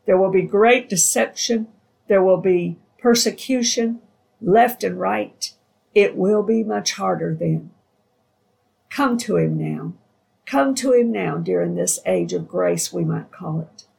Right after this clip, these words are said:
During this time when the Spirit of the Lord might be wooing you, come to him now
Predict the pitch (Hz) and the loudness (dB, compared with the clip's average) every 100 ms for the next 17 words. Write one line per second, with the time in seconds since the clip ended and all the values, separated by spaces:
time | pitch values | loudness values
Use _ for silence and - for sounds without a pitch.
0 | _ _ _ _ _ _ _ - 208 214 | _ _ _ _ _ _ _ 4 4 4
1 | 214 214 - 226 190 175 185 185 170 165 | 2 0 -2 -4 -4 -4 -4 -4 -6 -6
2 | - 202 131 95 202 - 175 - 165 - | -2 0 2 0 0 0 0 -2 -6 -2
3 | 87 85 90 90 95 95 95 - - _ | -2 -2 -2 -4 -6 -6 -4 -6 -10 _
4 | _ _ _ _ - 233 196 180 185 180 | _ _ _ _ -8 -2 -2 -2 -6 -2
5 | 180 175 165 170 160 | -2 -2 -4 -4 -8